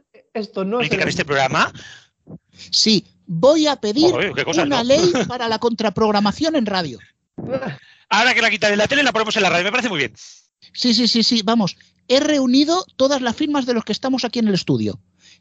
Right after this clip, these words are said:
Speaker 3: Y para presentar la ley en el Congreso solo necesito cuarenta y nueve mil novecientas noventa y tres más.
Speaker 2: Yo creo que es fácilmente asumible, ¿eh? O sea, yo creo que lo podemos conseguir.
Speaker 3: Sí, porque, como decía aquí en la intro,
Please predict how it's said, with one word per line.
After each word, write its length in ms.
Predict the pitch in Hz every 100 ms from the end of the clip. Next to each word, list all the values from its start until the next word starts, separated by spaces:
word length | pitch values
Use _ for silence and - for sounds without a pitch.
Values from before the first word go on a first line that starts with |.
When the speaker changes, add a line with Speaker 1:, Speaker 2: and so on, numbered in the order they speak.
| -
Speaker 3:
Y 80 | 202
para 280 | 208 208 208
presentar 420 | 208 220 208 277
la 140 | 247
ley 160 | 233 220
en 60 |
el 100 | 214
Congreso 360 | 214 220 277 285
solo 240 | - 240
necesito 480 | 220 214 233 285 269
cuarenta 380 | - 220 214 202
y 60 | 208
nueve 280 | 208 202
mil 200 | 214 262
novecientas 560 | 247 226 233 247 233 220
noventa 260 | 214 202 190
y 80 |
tres 220 | 190 190 156
más. 260 | 120 - - _ -
Speaker 2:
Yo 160 | 240
creo 140 | 254 349
que 60 |
es 80 | 226
fácilmente 420 | 196 185 175 165
asumible, 560 | 160 156 185 143 113 190
¿eh? 60 | 196
O 40 |
sea, 200 | 156 135
yo 160 | 139 180
creo 120 | 240
que 60 |
lo 80 | 175
podemos 260 | 139 135 127
conseguir. 400 | 147 131 139 139 _ - - - -
Speaker 3:
Sí, 360 | - 226 165
porque, 520 | - 160 160 156 156 160
como 240 | 175 180
decía 320 | 170 165 - 202
aquí 160 | 220
en 120 | 208
la 100 | 196
intro, 460 | 185 208 202 233